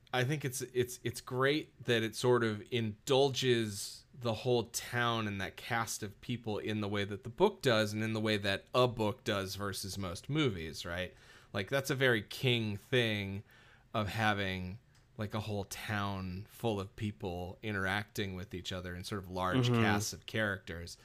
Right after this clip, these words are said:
Speaker 1: Now, the flip side of that is I don't know how effective most of this stuff is.
Speaker 2: Mm-hmm.
Speaker 1: Um, definitely, like, the Glick family stuff works for me.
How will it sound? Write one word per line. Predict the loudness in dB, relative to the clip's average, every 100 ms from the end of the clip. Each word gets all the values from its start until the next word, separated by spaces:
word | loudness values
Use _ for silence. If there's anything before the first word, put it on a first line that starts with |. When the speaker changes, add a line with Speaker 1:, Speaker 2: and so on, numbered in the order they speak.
| -20 -20 -20 -20 -20 -20 _
Speaker 1:
Now, | 2 4 4
the | 2
flip | 0 4
side | 8 8 6
of |
that | 2 0
is | -2 -6 -2
I | 4 6
don't | 6 2
know | -2 -2
how | -4 -2 -2 -2
effective | -6 -2 -2 -2 -8 -8
most | -8 -8 -8 -10
of | -10
this | -8 -6
stuff | -6 -8 -10
is. | -4 -2 -2 -6 -8 -10 -12 -6
Speaker 2:
Mm-hmm. | -2 0 0
Speaker 1:
Um, | 2 2 2 0 -6 -12 -20 4
definitely, | 6 8 6
like, | 4 2 0
the | 0
Glick | 4 4 4
family | 6 6 6 4
stuff | 2 4 4 2
works | 0 0 -2 -4
for | -4 -4
me. | -4 -6 -6 -6